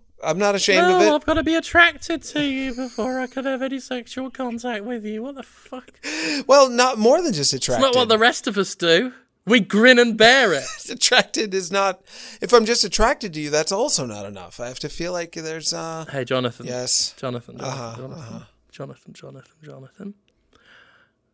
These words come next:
Speaker 2: Were you ever sucked off by the Duck Dynasty?
Speaker 1: <laughs>
Speaker 2: All of them in a row.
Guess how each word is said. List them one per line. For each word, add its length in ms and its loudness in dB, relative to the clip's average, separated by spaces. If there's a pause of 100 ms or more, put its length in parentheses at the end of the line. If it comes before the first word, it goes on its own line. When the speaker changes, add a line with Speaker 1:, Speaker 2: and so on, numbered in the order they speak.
(680)
Speaker 2:
Were 120 -12
you 120 -8
ever 120 -12
sucked 360 -16
off 140 -14
by 100 -8
the 120 -12
Duck 200 -8
Dynasty? 600 -12 (280)
Speaker 1:
<laughs> 1400 -16
Speaker 2:
All 200 4
of 80 -2
them 120 -4
in 100 -2
a 60 0
row. 300 2